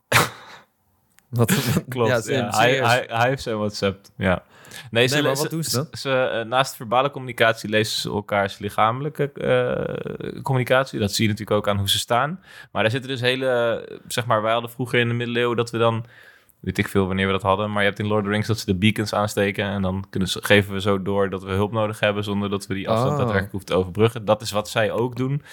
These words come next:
Speaker 2: eh,
Speaker 1: Wat
Speaker 2: met
Speaker 1: dope.
Speaker 2: hun postuur. Dus dan kunnen ze aan de andere kant van een vallei zien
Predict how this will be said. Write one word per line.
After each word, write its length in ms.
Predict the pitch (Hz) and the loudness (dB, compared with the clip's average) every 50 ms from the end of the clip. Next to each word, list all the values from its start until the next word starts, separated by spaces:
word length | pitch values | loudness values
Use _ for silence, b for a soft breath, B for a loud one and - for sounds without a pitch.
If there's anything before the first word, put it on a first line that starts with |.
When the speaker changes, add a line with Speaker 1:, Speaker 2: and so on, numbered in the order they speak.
| B B B B B B B B B | B B B B B B B B B
Speaker 2:
eh, 280 | - 104 107 104 104 104 | -4 0 0 0 0 0
Speaker 1:
Wat 80 | 101 | -2
Speaker 2:
met 80 | 101 101 120 | -2 0 0
Speaker 1:
dope. 140 | - 294 - - 107 104 | 0 0 -2 -4 -2 0
Speaker 2:
hun 140 | 101 92 | 0 0
postuur. 520 | - - 92 - - - 87 90 101 101 - - | -2 -2 -4 -4 -2 -2 0 0 0 -2 -2 -4
Dus 160 | - 92 90 | -4 -2 0
dan 120 | - 92 90 | 0 -2 0
kunnen 220 | - 95 92 92 | 0 0 0 2
ze 340 | - - 92 90 87 85 - | 2 2 2 2 2 2 0
aan 100 | - 90 90 | -2 -2 -2
de 40 | - | 0
andere 360 | - 101 98 98 90 98 95 | 2 2 2 2 0 -4 -2
kant 240 | - 92 92 95 - | 0 0 0 0 0
van 140 | - 95 95 | 0 0 0
een 100 | 95 92 | 0 0
vallei 320 | - 90 90 90 90 90 | 0 0 2 2 0 0
zien 340 | - - 95 92 95 95 | 0 -2 -2 -2 -2 -4